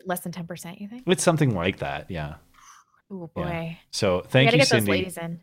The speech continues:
Speaker 1: Maybe I
Speaker 2: Thank
Speaker 1: should
Speaker 2: you.
Speaker 1: stop
Speaker 2: Yeah.
Speaker 1: shitting on women all the time, and that would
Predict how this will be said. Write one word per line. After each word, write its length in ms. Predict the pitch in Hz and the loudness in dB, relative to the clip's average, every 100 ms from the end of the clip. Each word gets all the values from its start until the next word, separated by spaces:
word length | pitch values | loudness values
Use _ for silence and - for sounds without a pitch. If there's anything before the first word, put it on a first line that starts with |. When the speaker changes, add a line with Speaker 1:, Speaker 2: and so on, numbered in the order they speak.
| - | -2
Speaker 1:
Maybe 120 | 226 | 4
I 40 | |
Speaker 2:
Thank 80 | 262 | 4
Speaker 1:
should 80 | - | 4
Speaker 2:
you. 60 | 113 | -2
Speaker 1:
stop 480 | - 180 190 - - | 4 4 4 0 -20
Speaker 2:
Yeah. 60 | - - | -18 -14
Speaker 1:
shitting 380 | - 185 175 156 | -8 -6 -4 -6
on 100 | 156 | -6
women 220 | 156 147 | -8 -8
all 100 | - | -10
the 80 | 185 | -12
time, 260 | 185 87 | -10 -10
and 80 | 175 | -10
that 100 | - | -10
would 140 | - | -12